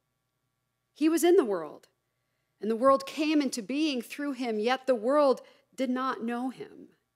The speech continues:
He came to what was his own, but his own people did not accept him. But to all who received him, who believed in his name,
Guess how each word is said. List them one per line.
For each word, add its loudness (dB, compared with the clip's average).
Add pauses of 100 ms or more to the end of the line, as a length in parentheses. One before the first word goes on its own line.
(540)
He -6
came 4
to -2
what 0
was -2
his -4
own, -8 (720)
but -2
his -8
own -6
people -6 (120)
did 0
not -4
accept -8
him. -14 (1000)
But 4
to 0
all 6
who 0
received -4
him, -8
who -10
believed -4
in -4
his -6
name, 0